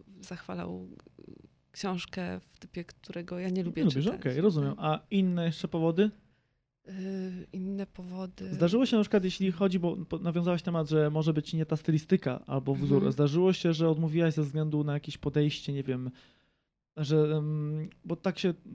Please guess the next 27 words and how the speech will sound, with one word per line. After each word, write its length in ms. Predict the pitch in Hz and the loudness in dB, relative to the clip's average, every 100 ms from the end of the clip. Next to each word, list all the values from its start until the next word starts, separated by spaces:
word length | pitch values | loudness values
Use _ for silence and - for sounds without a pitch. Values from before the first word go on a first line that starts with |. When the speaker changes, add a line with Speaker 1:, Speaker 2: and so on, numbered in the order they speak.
| - | -4
Speaker 2:
są 160 | 160 185 | 2 2
czasami 260 | 180 185 | 4 4
pokazywane 500 | 175 175 165 175 165 | 4 4 4 6 4
takie 200 | 147 151 | 2 -2
tatuaże, 360 | 151 147 156 151 | -2 2 4 6
że 80 | 147 | 4
ktoś 160 | - 151 | 2 2
sobie 160 | 156 | 2
wytatuował 460 | 143 151 156 147 143 | 2 2 4 4 2
H 120 | 143 | 0
W 80 | 143 | 2
D 100 | 147 | 4
P 260 | 160 165 | 6 6
albo 180 | 143 139 | 4 0
jakieś 220 | 143 147 | 0 -2
symbole, 480 | - 156 147 160 147 | -2 0 6 6 6
które, 600 | 139 143 143 139 139 135 139 _ _ _ | 2 0 2 4 4 0 -2 _ _ _
nie 60 | 190 | 4
mówię, 160 | 240 214 | 8 8
że 100 | 196 | 8
są 220 | 226 202 | 4 4
ogólnie 360 | 202 285 196 | 6 8 6
powszechne, 420 | 165 170 - 247 165 | 4 2 2 4 4
uznawane 380 | 147 151 156 | 4 4 4
Speaker 1:
Mhm. 160 | 147 147 | 4 4
Speaker 2:
za, 420 | 143 139 139 139 139 | 2 0 0 -2 -4
em, 280 | 139 143 | -6 -8